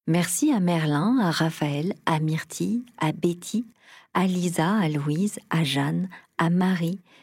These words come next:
et à toute leur famille. Si vous avez aimé ce podcast, vous allez pouvoir en parler et aussi le partager. J'ai bien l'intention de fabriquer d'autres épisodes avec vous.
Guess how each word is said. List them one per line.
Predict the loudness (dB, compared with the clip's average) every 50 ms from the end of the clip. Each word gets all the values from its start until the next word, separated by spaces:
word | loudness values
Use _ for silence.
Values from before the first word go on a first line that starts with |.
| _ _ -2
et | 0 0
à | 0 -2
toute | -4 -4 -4 -4 -4 -6
leur | -6 -6 -6
famille. | -6 -4 -4 -2 -2 -4 -6 -6 -10 -14 -16 -18 _ _ _ _ _ _ _ _ _ -20 -20 _ _ -12
Si | -6 -2 0
vous | 0 2 2
avez | 2 2 2 0 0
aimé | 2 2 0 0
ce | 0 -2 -2
podcast, | -2 -2 -4 -4 -4 -2 -2 0 0 -2 -4 -8 -10 -16 -20 _ _ _ _ _
vous | 0 0
allez | 2 2 2 0
pouvoir | 0 0 2 2 2 2
en | 0 0
parler | 0 0 0 0 0 -2 -2 -2 -2 0 2
et | 2
aussi | 2 2 0 0 0 0
le | 0 0
partager. | 0 -2 -4 -4 -2 -2 -2 -2 -2 -2 -6 -8 -10 _ _ _ _ _ -20 -20 -16 _
J'ai | -4 -2 -2 -2
bien | 0 0 0 2 2
l'intention | 0 0 -2 -4 -4 -2 -2 0 0
de | 0 0
fabriquer | 0 -2 -2 -2 -4 -4 -4 -6 -6
d'autres | -2 0 0 0 0 -2 -4 -2 -2 -2
épisodes | -4 -4 -4 -2 0 0 0 0
avec | 0 0 -2 -2 -2
vous. | -6 -10 -12